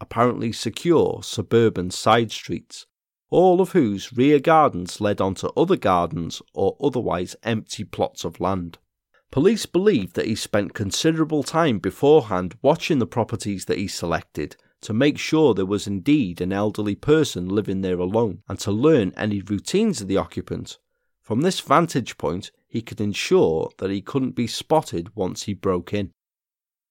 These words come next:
His method of entering the property was also clearly established,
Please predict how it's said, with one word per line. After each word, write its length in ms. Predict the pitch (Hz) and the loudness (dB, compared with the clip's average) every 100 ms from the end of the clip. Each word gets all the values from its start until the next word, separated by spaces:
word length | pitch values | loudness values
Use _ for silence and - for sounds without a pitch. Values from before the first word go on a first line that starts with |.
| _ _ _ _ | _ _ _ _
His 240 | - 107 - | -10 -6 2
method 400 | 160 190 190 123 | 2 4 2 2
of 80 | 107 | 2
entering 400 | 107 - 95 92 | 0 -2 -4 -4
the 80 | |
property 560 | 90 - 90 95 - 95 | -4 -2 -2 -2 -6 -8
was 180 | - - | -4 2
also 340 | 143 147 107 | 4 4 0
clearly 480 | 95 - 107 90 87 | -2 0 0 2 -2
established, 760 | 85 - 87 85 76 - - | -6 -4 -2 -2 -4 -8 -10